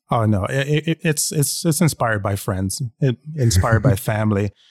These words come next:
Speaker 1: Like, it, in fact, everything that I write. Now, when I sit down, I don't intentionally say, "Okay, I am going to write about this, about my neighbor, and, and he's gonna be included in the
Speaker 2: <laughs>
Speaker 1: story,"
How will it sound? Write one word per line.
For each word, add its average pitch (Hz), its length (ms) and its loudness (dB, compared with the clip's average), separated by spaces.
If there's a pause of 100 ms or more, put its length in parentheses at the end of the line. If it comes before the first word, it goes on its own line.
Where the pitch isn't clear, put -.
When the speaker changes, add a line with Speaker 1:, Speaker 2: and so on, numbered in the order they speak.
(200)
Speaker 1:
Like, 131 160 0
it, 156 200 0
in 156 260 2
fact, 156 280 -2
everything 160 360 2
that 117 120 2
I 107 80 0
write. 107 320 0
Now, 131 200 2
when 139 240 2
I 170 80 6
sit 151 340 0
down, 127 320 2
I 120 60 2
don't 151 180 2
intentionally 131 640 0
say, 110 340 0
"Okay, 117 640 0
I 127 160 0
am 160 200 4
going 135 320 0
to 117 380 2
write 123 360 -2
about 123 420 -2
this, - 280 0 (340)
about 131 180 0
my 151 140 2
neighbor, 143 600 2
and, 117 360 2
and 117 640 -2
he's 117 240 0
gonna 127 180 0
be 120 220 4
included 135 440 4
in 135 100 4
the 131 60 2
Speaker 2:
<laughs> 131 120 2
Speaker 1:
story," 110 460 2